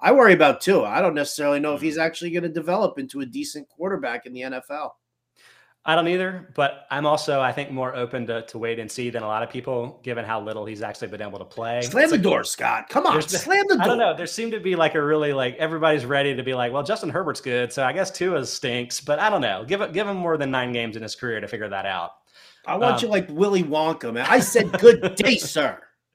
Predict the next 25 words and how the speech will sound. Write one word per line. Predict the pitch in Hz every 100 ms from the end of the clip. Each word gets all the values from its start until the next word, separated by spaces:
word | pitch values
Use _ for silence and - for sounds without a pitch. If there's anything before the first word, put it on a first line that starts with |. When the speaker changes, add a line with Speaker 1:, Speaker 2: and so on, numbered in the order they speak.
| _
Speaker 2:
We're | 254 294 269 226
just, | 139 151 160
we're | 156
gonna | 180 165
throw | 160 147
him | 135 139 135
in, | 123
like, | 120 123
a |
moat | 117 123 123 -
full | 123
of | 110
chocolate, | - 110 107 110 95
and | 117
that's | 117 117
gonna | 135 117
be | 113
the, | 107 104 120 123
the | 110 107 123
chocolatey | - 135 143 123
demise | 117 113 113 110 104
of |
Tua. | - 117 104 98 - - - - - - 139
Um, | 143 127 123 - - -
Speaker 1:
<laughs> | -